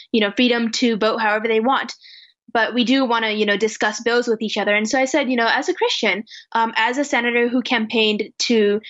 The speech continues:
you know, get votes mainly from the Christian community here at Berkeley,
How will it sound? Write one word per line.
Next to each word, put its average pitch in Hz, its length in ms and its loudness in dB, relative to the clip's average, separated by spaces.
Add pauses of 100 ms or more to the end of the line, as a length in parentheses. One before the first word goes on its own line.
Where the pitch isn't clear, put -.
(140)
you 226 80 2
know, 214 120 4
get 214 360 -2
votes 208 320 -2
mainly 233 420 2
from 220 160 0
the 208 80 2
Christian 220 340 -2
community 214 460 2
here 208 240 0
at - 300 -2
Berkeley, 226 560 0